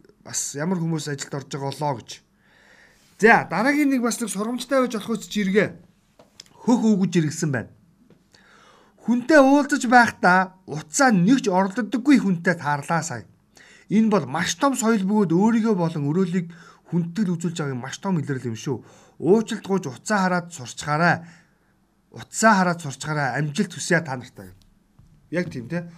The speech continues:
Одоо яг ингээд хүмүүстэй ингээд анзаарахаар тэр хүн сонирхолгүй байд гэж хэлээд байна уу? Эсвэл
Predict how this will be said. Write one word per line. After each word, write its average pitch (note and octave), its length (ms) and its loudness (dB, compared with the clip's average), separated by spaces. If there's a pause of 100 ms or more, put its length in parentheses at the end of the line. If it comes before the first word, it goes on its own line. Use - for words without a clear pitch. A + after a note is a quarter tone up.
(280)
Одоо D4 400 -4
яг C#4+ 160 2
ингээд C4 160 -2
хүмүүстэй A#3+ 400 -2
ингээд F#3 160 -2
анзаарахаар F3+ 400 -6 (1040)
тэр B3+ 160 2
хүн B3+ 160 -2
сонирхолгүй A3+ 720 -4
байд A3 320 0
гэж E3+ 240 -6
хэлээд F#3+ 480 0
байна F3+ 240 -2
уу? F3+ 160 0
Эсвэл - 560 2